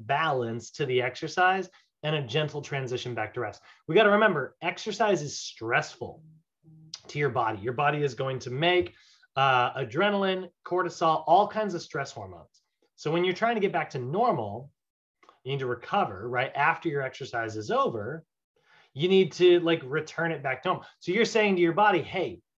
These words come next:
we're done. We fought the bear. We won.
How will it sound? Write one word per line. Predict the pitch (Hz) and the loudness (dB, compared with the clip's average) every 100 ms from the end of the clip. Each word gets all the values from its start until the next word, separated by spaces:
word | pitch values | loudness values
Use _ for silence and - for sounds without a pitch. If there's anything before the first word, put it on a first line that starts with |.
| _ _ | _ _
we're | 131 139 | -4 -2
done. | 139 175 175 160 | 2 4 4 2
We | 139 | -4
fought | - 180 165 - | -2 2 2 0
the | 131 | -10
bear. | 110 147 143 135 131 - _ _ _ _ - | -6 -4 -2 -2 -4 -8 _ _ _ _ -4
We | 127 | -4
won. | 127 135 123 113 110 | 0 0 0 0 -4